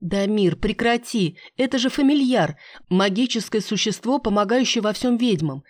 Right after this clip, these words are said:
типа домашнего питомца». Толкаю оборотня в плечо, и Паскаль кивает в подтверждение моих слов. «Фу,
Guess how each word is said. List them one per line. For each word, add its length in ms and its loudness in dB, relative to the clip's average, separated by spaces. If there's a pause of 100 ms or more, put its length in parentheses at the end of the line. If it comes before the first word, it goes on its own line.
(260)
типа 200 0
домашнего 480 2
питомца». 680 -2 (340)
Толкаю 400 0
оборотня 400 0
в 60 -6
плечо, 400 -2 (200)
и 80 -8
Паскаль 400 -2
кивает 460 -2
в 40 -20
подтверждение 680 -2
моих 240 0
слов. 420 -4 (440)
«Фу, 380 -4